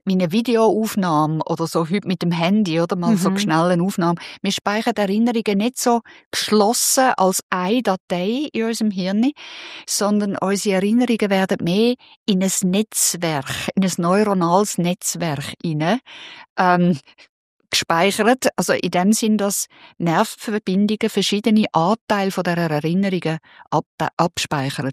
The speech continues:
Speaker 2: Mhm.
Speaker 1: Und das kann sein, du speicherst sie nach Gefühl, ähm, nach, nach Farbenformen, also nach dem Inhalt, aber vor allem auch, welche Bedeutung das etwas für uns hat.
Speaker 2: Mhm.
Speaker 1: Und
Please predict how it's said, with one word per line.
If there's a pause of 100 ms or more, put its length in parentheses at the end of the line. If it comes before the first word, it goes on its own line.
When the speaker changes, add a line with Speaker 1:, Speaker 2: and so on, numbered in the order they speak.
(120)
Speaker 2:
Mhm.
Speaker 1:
Und
das
kann
sein,
du
speicherst
sie
nach
Gefühl, (520)
ähm,
nach, (340)
nach
Farbenformen, (260)
also
nach
dem
Inhalt,
aber
vor
allem
auch, (280)
welche
Bedeutung (100)
das
etwas
für
uns
hat. (240)
Speaker 2:
Mhm. (240)
Speaker 1:
Und